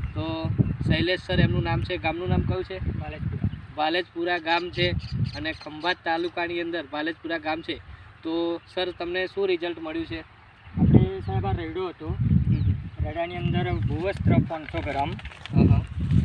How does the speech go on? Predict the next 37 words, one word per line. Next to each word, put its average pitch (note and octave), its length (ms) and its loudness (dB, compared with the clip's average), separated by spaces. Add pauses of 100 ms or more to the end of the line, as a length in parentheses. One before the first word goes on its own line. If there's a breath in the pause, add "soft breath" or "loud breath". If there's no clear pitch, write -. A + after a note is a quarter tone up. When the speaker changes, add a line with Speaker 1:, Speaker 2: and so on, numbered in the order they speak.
(120)
Speaker 2:
અને D#3 380 2
ગ્રો E3 200 -2
મેજિક E3+ 400 -4
પચાસ E3 320 -4
ગ્રામ - 140 -6
Speaker 1:
હમ C3 500 -16
હમ. - 580 -14
Speaker 2:
અને D3+ 180 -4
એમાં D#3+ 240 0
સ્પ્રે F3+ 640 -2
દોઢ E3 200 -2
દાંટો D#3 280 -4
દવા C#3 220 -6
નાખી C3 280 -8
હતી G#2+ 120 -20
Speaker 1:
હમ - 300 -20
હમ. - 500 -20
Speaker 2:
અને D3+ 100 -10
આટલું E3 320 -8
સરસ E3 240 -6 (180)
રિઝલ્ટ F3 340 0 (480)
આપણને E3 260 -10
મળ્યું E3 320 -2
છે - 240 -6 (600)
Speaker 1:
યસ. - 380 -14
Speaker 2:
જોરદાર. C#3+ 360 -8 (240)
Speaker 1:
તો E3 120 2 (560)
સર G3 180 4
એવું F#3+ 200 4
કહી G3+ 180 4
રહ્યા F#3 200 10
છે F#3 340 2
કે F3 100 2
રડ-, E3+ 300 2 (160)
રૈડાની F3+ 580 8
ખેતી F#3 340 4
છે, F#3 260 4